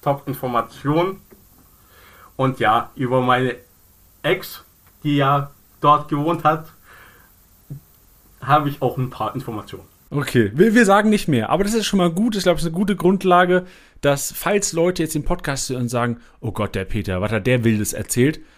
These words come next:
Speaker 2: dass die sich vielleicht auch Gedanken machen, dass da eventuell was dahinter steht. Also ich bin
Speaker 1: Ja.
Speaker 2: ja auch gespannt. Also ich bin auch <laughs> gespannt, was du gleich droppen wirst alles. Wir starten mit einer kleinen Schnellfragerunde. Die ersten drei Fragen sind allgemein auf die Bundesliga gemünzt.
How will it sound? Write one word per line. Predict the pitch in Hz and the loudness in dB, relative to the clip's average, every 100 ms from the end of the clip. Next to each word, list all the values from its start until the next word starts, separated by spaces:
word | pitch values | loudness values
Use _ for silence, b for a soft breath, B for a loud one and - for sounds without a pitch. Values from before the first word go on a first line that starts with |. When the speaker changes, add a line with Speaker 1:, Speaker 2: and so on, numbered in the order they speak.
| b - | b -6
Speaker 2:
dass | 131 123 | -4 -4
die | 160 156 156 | -4 -2 -2
sich | 147 | -2
vielleicht | - 160 156 | -2 -2 0
auch | 151 | -2
Gedanken | 156 156 151 | -2 -2 -2
machen, | 160 151 | -6 -6
dass | 143 135 | -4 -4
da | 123 | -2
eventuell | 123 156 151 | -2 -2 -2
was | 131 | -4
dahinter | 131 127 117 | -4 -4 -2
steht. | 90 92 92 | -6 -6 -6
Also | 113 143 | -4 -2
ich | 175 | 0
bin | 202 | 4
Speaker 1:
Ja. | 208 | 4
Speaker 2:
ja | |
auch | 208 | 4
gespannt. | - - 104 104 | -2 0 0 0
Also | 131 | -2
ich | 151 | 0
bin | 185 | -2
auch | |
<laughs> | |
gespannt, | 180 - 180 | -2 0 2
was | 139 143 | 4 2
du | |
gleich | 143 143 | 2 2
droppen | 156 156 139 | 4 2 2
wirst | 135 | 0
alles. | 135 160 - B B - | 0 -2 -4 B B 2
Wir | 175 | 4
starten | - 202 233 226 B B B | 6 4 4 0 B B B
mit | 190 196 | -4 -2
einer | 185 | 2
kleinen | 180 | 2
Schnellfragerunde. | 180 190 208 135 131 131 147 180 | 2 0 0 -2 -2 0 0 2
Die | 156 | 0
ersten | 180 185 | -2 -2
drei | 165 | -2
Fragen | 170 156 160 160 | -2 0 0 0
sind | 151 | -4
allgemein | - 143 139 135 180 170 | -2 -2 0 2 0 -2
auf | 120 | -6
die | - | -4
Bundesliga | 110 123 117 127 120 | 0 0 0 0 0
gemünzt. | 117 127 185 226 | 2 2 2 0